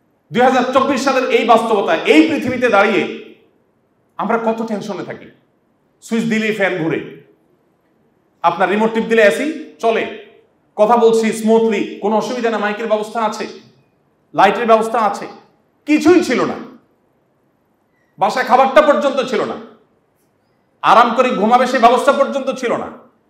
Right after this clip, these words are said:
চতুর্মুখী শত্রুতা ছিল। এরকম সংগ্রামী একটা জীবন, এরকম শত সহস্র বাধার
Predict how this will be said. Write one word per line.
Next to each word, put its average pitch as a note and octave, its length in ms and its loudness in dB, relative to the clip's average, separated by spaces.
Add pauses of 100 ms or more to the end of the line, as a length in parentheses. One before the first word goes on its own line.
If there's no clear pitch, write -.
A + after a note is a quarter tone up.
(760)
চতুর্মুখী C4+ 580 2
শত্রুতা C#4 520 4
ছিল। - 220 -2 (1200)
এরকম A#3 360 2
সংগ্রামী B3+ 600 2
একটা A#3 260 -2
জীবন, D3+ 340 -4 (560)
এরকম G#3 360 -2
শত A3+ 300 -2
সহস্র B3+ 540 2
বাধার - 680 0